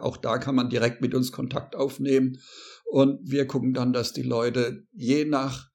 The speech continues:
Lust, Laune und Spezialisierung eben, äh, in die richtige Arbeitsgruppe kommen. Wo wir ganz arg noch Leute suchen übrigens ist, äh,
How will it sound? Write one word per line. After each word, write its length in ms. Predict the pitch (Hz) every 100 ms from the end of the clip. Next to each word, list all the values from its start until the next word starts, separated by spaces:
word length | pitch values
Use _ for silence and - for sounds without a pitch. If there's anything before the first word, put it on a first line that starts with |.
| _ _ -
Lust, 400 | 170 175 - -
Laune 380 | 135 147 143 147
und 140 | 139
Spezialisierung 1000 | - 131 123 131 131 127 135 135 143 127 - - _ _ _ _ _ - -
eben, 360 | - 139 131 135
äh, 380 | 131 120 120 120
in 220 | - 127
die 80 | 135
richtige 400 | 127 127 123 123
Arbeitsgruppe 640 | 135 131 127 - 110 110
kommen. 360 | - 117 151 165 - -
Wo 160 | - 139
wir 120 | 156
ganz 380 | 127 147 202 -
arg 300 | 160 120 -
noch 120 | 113
Leute 320 | 113 127 127 127
suchen 380 | - 151 151
übrigens 600 | - 139 - 147 143 131 -
ist, 400 | 156 156 - - - - - -
äh, 260 | - 147